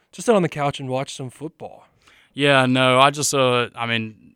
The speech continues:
Speaker 2: honestly, you know, we're, we're both Auburn Tigers, so it's been a, it's been a rough little go of it for us. So I'm just, I've just, re-, it's been, like, the first year, or I kinda did it last year, where I've actually looked around the country and been watching mostly other teams besides Auburn.
Speaker 1: Yeah.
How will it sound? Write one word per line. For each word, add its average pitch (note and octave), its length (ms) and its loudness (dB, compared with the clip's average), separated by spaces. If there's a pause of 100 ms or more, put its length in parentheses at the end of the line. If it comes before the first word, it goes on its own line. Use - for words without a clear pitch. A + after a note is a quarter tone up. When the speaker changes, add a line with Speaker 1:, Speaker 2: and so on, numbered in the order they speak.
(100)
Speaker 2:
honestly, A2+ 520 -8
you A2 40 -10
know, A2 120 -6
we're, A2+ 100 -4
we're A#2 140 -12
both A2+ 240 -4
Auburn A2 260 -2
Tigers, G#2+ 480 -4
so A2+ 220 -6
it's A2 120 -8
been A2+ 220 -8
a, G#2+ 240 -4 (220)
it's - 100 -20
been - 120 0
a C#3+ 60 4
rough C3 200 6
little A#2 180 -2
go A2+ 220 0
of A2 80 -4
it G#2+ 100 -10
for A#2 180 -2
us. A2+ 280 0
So A#2+ 100 -4
I'm A#2 160 0
just, A2+ 220 -6
I've A#2 120 -4
just, B2 180 -8
re-, B2+ 160 -4
it's B2 220 -8
been, E3 200 -6
like, C3 180 -6
the A2 80 -16
first A#2+ 400 -6
year, A2+ 160 -10
or C3 240 -6 (420)
I C3+ 60 -16
kinda C3 200 -4
did A2+ 100 -6
it G#2+ 40 -6
last A2 320 -2
year, A#2 60 -10
where A2+ 100 0
I've A#2+ 200 0
actually A2+ 340 -2
looked A2+ 240 -6
around A2+ 180 -2
the G#2 80 -12
country G#2+ 440 -8
and G#2+ 100 -8
been A2 100 -10
watching A2 360 -4
mostly A2+ 340 -4
other G#2+ 200 -4
teams G#2+ 240 -10
besides G#2 440 -4
Auburn. F#2+ 420 -14
Speaker 1:
Yeah. C3+ 180 -8